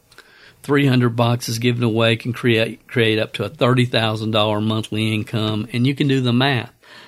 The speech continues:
A thousand boxes is one point two million dollars a year in ongoing monthly commissions, and you've not sold a product, you've not sponsored one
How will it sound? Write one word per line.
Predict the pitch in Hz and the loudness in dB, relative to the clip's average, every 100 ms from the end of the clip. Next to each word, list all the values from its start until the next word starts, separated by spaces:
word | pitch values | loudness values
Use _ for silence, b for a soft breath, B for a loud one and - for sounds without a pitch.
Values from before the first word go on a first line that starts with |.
| B | B
A | 120 | -6
thousand | - 127 139 135 127 | -2 2 2 2 2
boxes | 120 131 135 - 120 117 | 2 0 -2 -2 -2 -2
is | 113 | -2
one | 110 135 131 | 0 0 0
point | 143 131 127 _ - | 0 0 -2 _ -10
two | - 151 | -2 -2
million | 156 135 139 135 120 | 0 0 2 2 2
dollars | 120 120 104 151 110 | 2 2 2 0 0
a | 120 | -2
year | 135 127 139 113 110 B B B B - | 0 2 2 2 -2 B B B B -4
in | 131 | -2
ongoing | 123 131 123 127 123 | 2 2 2 2 2
monthly | 120 120 123 | 2 2 0
commissions, | 120 117 123 143 135 117 117 123 B B B | -2 0 2 2 0 -2 -2 -4 B B B
and | - 135 | -2 2
you've | 151 147 | 2 2
not | 147 139 - | 0 -2 -2
sold | - 147 147 170 | -2 0 2 2
a | 175 | -2
product, | - 123 120 117 117 127 - b b b b | 0 0 2 0 -2 -6 -16 b b b b
you've | 139 123 | -2 0
not | 151 147 | 0 0
sponsored | - - 156 143 135 143 127 117 185 | -4 -2 0 2 0 0 0 -2 -6
one | 113 120 165 175 190 180 | -2 0 0 2 0 -2